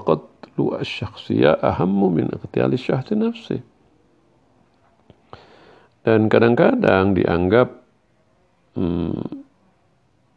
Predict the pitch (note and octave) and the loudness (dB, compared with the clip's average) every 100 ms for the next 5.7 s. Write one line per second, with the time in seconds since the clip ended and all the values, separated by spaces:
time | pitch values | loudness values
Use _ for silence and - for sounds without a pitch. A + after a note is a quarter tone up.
0 | _ D#2+ D2 F2 G2 F#2+ F#2 F2+ E2+ E2+ | _ -10 -6 0 0 2 2 2 0 -4
1 | - _ _ _ _ _ _ _ _ _ | -14 _ _ _ _ _ _ _ _ _
2 | _ F2+ E2 F2 - - E2+ E2+ F2 F#2+ | _ -8 -6 -8 -10 -6 -6 -4 -2 0
3 | F#2+ F#2 - _ _ _ _ - A2 G2+ | 0 -2 -6 _ _ _ _ -12 -8 -4
4 | F#2+ G2+ D#2+ G2 B2+ G2+ G2+ - _ - | -2 -2 -2 0 2 0 -4 -10 _ -16
5 | - - G1+ E2+ - D3+ | -12 -8 -4 -4 -4 -6